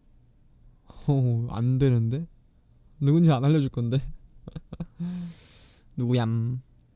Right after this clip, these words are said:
음, no, no. 안 돼요. 너무해, 너무해.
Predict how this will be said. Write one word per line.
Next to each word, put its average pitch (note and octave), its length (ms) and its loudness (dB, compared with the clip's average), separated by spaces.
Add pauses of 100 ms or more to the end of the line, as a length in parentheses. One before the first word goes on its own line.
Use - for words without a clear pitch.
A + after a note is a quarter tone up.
(420)
음, A#2 160 -4
no, A#2 220 -2
no. A#2 640 -2 (1900)
안 A#2+ 200 -2
돼요. A2+ 160 -2 (1800)
너무해, D3 400 6
너무해. A#2+ 580 2